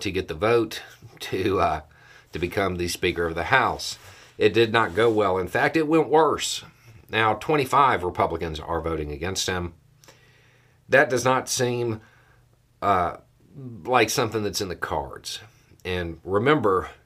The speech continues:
Trump threw all of his weight behind Jordan.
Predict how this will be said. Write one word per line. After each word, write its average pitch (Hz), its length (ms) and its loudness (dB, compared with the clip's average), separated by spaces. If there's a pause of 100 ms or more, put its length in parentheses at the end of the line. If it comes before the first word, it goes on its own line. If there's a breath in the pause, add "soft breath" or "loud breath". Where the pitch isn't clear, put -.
(160)
Trump 135 420 2 (540)
threw 95 500 2 (340)
all 113 280 4
of 127 140 2
his 131 200 -2
weight 127 400 0 (460 soft breath)
behind 107 420 2
Jordan. 76 400 -8